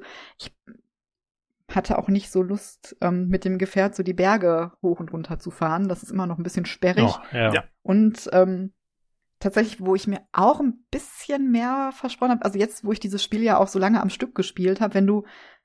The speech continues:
Speaker 1: du hast ja diese Hauptmissionen, die auf, ähm, festgelegten Planeten stattfinden, wo du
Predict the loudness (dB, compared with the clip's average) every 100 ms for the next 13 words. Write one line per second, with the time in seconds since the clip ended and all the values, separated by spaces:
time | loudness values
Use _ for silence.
0 | _ _ _ _ 0 2 4 2 2 2
1 | 2 2 0 2 0 2 2 4 2 2
2 | 0 0 0 0 0 0 -2 -12 -4 -2
3 | -2 -4 -6 -8 -4 -4 0 0 0 -2
4 | -2 -2 0 0 0 -2 -8 -16 _ _
5 | -20 -2 -2 0 -2 -2 -2 -4 -4 -6
6 | -6 -10 -10 -4 -2 -2 -4 -4 -4 -8